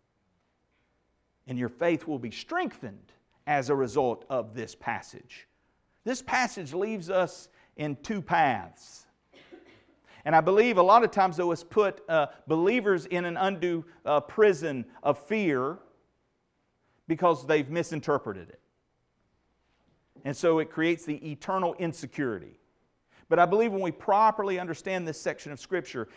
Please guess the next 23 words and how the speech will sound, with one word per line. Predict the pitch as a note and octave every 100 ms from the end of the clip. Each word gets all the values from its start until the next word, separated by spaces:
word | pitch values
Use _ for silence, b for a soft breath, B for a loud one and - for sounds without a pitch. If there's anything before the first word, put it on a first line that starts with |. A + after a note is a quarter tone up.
| B
it | D#3+ D#3+
creates | E3 D#3 D3+ D3 - -
great | - D#3 G#3 A3+
confidence | - F3+ E3 - D3+ - -
in | D3
Christ | B2+ - F3+ D#3 A2 G2+ - - - b b
and | C3
His | G#2+ A3 -
finished | - D#3 B2+ -
work | B2 A2+ - B B
and | C#3+ C#3
gives | D#3 E3 -
us | - C#3 -
strength | - - G#3 A3+ A3 D#3 - - _ _ b
for | - D3+ A2+
our | C3+ B2+
journey, | G#2+ A#2+ A2+ G2+ G2 G2 - b
that | C#3 C3+
we | C#3 C#3
might | B2+ D3 G3+ G#3 D#3+ - D#3+
endure | C#3 B2 A3+ G3 D3
the | A#2+
race, | B2+ D#3 A3+ F3+ - - - - -